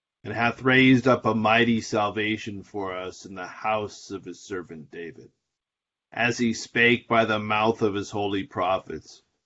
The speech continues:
which have been since the world began, that we should be saved from our enemies and from the hand of all that hate us, to perform the mercy promised to our forefathers, and to remember his holy covenant,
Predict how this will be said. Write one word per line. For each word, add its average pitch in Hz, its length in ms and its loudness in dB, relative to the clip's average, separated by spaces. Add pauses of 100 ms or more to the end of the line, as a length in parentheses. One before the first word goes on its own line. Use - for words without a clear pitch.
which 104 200 -6
have 98 180 -6
been 113 320 0
since 101 480 -8
the 95 120 -2
world 95 460 -2
began, 85 640 -10 (640)
that 110 280 0
we 120 340 4
should 117 220 -4
be 107 180 -2
saved 107 520 0
from 98 160 -8
our 95 160 -4
enemies 95 680 -10
and 98 140 -16
from 101 180 -10
the 98 140 -8
hand 101 540 -6
of 92 160 -12
all 95 420 -6
that 85 200 -12
hate 92 280 -10
us, - 420 -18 (760)
to 117 100 -4
perform 123 540 0
the 117 100 0
mercy 113 580 -2
promised 107 640 -6
to 107 140 -4
our 92 180 -6
forefathers, 82 1200 -8 (400)
and 110 360 -2
to 110 120 -8
remember 104 640 -4
his 95 180 -8
holy 90 360 -4
covenant, 87 600 -12